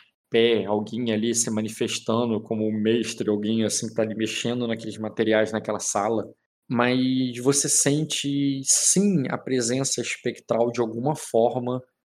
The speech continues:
ali embaixo. E outra coisa, cara, essa tempestade, né, que ocorre lá fora e tudo mais,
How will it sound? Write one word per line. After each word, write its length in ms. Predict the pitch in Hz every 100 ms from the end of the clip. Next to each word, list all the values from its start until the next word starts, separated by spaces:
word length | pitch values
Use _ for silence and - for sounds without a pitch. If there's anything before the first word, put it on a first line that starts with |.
| _ -
ali 200 | 123 117
embaixo. 600 | 131 120 87 87 - 110 - _ _ _ 147
E 600 | 139 139 139 143 139 143
outra 240 | 143 147 180
coisa, 540 | - 135 135 117 113
cara, 400 | - 107 104 - -
essa 1000 | 120 - - 131 123 120 113 107 101 - _ _ _ -
tempestade, 1200 | 139 143 131 117 - - - - 120 135 107 101
né, 200 | 101 104
que 200 | - 107
ocorre 460 | 101 - 113 104 107
lá 140 | 98
fora 420 | - 110 110 107
e 60 | 101
tudo 200 | - 104
mais, 520 | 101 110 113 104 -